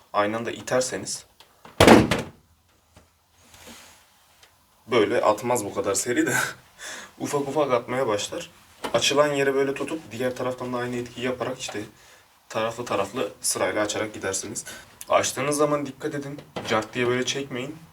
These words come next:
Çünkü eğer ledli bir kasanız varsa veya ne bileyim işte paneli, kontrol paneli ön tarafında olan bir kasanız varsa muhtemelen ön tarafında şu şekilde kablo vardır. Şurada göreceğiniz üzere.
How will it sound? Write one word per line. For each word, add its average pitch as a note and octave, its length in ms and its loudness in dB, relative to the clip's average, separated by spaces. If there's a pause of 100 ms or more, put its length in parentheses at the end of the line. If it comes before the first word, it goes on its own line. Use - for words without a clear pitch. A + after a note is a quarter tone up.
(120)
Çünkü B2+ 500 -2 (300)
eğer A2 300 6
ledli A2 280 0
bir B2 100 -4
kasanız A#2+ 460 -6
varsa B2 280 0
veya F#2+ 220 2
ne G2 140 -8
bileyim G#2 180 -6
işte F#2 260 -6 (680)
paneli, G#2 540 0
kontrol F#2+ 380 -4
paneli G2+ 340 -4
ön G2 140 -4
tarafında G2+ 380 -4
olan G#2 200 -2
bir G2+ 80 -10
kasanız G#2+ 400 -6
varsa D3 200 -4
muhtemelen A#2 440 -6
ön A#2 120 -4
tarafında A#2 360 -6
şu - 100 -8
şekilde A2+ 380 -2
kablo A2 360 2
vardır. - 340 -4 (500)
Şurada F2 260 -8
göreceğiniz F2+ 500 -6
üzere. F#2+ 240 -8